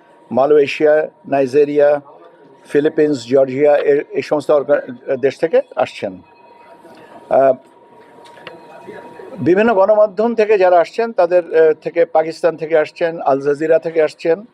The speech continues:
জাপান থেকে আসবেন, বিবিসি নিউজ, এপি অ্যাসোসিয়েটেড প্রেস, রয়টার্স, এবিসি অস্ট্রেলিয়া,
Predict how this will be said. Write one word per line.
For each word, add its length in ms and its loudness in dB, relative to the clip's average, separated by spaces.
জাপান 460 0
থেকে 320 -2
আসবেন, 480 0
বিবিসি 420 -2
নিউজ, 640 -8
এপি 280 0
অ্যাসোসিয়েটেড 640 0
প্রেস, 440 -2
রয়টার্স, 720 0
এবিসি 540 2
অস্ট্রেলিয়া, 640 0